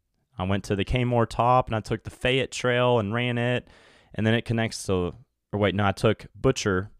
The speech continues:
the Butcher Trail. Take that, and then it runs into Long Point,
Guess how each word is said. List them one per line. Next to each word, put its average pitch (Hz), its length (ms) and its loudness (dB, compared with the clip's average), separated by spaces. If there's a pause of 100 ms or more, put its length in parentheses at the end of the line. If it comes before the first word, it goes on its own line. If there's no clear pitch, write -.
(280)
the 104 80 -2
Butcher 113 380 2
Trail. 85 520 -2 (1500)
Take 123 240 0
that, 107 400 4
and 101 140 -2
then 107 80 0
it 117 100 -2
runs 117 240 -2
into 107 140 -4
Long 92 300 0
Point, 131 420 -2